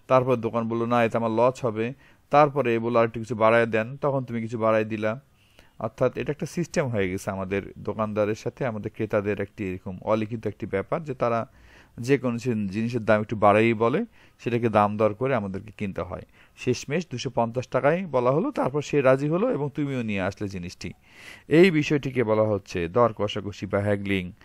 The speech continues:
বা বার্গেনিং। নিশ্চয়ই এতক্ষণ তোমরা বুঝতে পারছো যে আসলে, আহ, হ্যাঁ, হৃদয় যে প্রশ্নটি করেছিল যে সে বুঝতে পারছিল না দর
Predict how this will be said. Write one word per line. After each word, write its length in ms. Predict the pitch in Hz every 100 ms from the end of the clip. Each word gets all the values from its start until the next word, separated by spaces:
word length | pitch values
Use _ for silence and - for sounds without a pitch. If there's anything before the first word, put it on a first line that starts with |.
| - - -
বা 260 | 98 95
বার্গেনিং। 580 | 87 104 104 98 80 - - _ _ _ _ _ _ _ -
নিশ্চয়ই 260 | 117 143
এতক্ষণ 280 | 123 127 139
তোমরা 180 | 127 123
বুঝতে 260 | 113 - 127
পারছো 300 | 117 175 165
যে 120 | 117
আসলে, 360 | 107 107 104
আহ, 1120 | 98 - - - 104 101 98 98 90 - - 101
হ্যাঁ, 420 | 104 95 69 95
হৃদয় 360 | 113 113 131 131
যে 120 | 127
প্রশ্নটি 440 | - 120 120 117
করেছিল 480 | 101 92 95 107 135 233 _ - _ -
যে 340 | 92 101 95
সে 180 | 104 127
বুঝতে 300 | 120 127 -
পারছিল 420 | 120 120 - 120
না 100 | 120
দর 260 | 117 113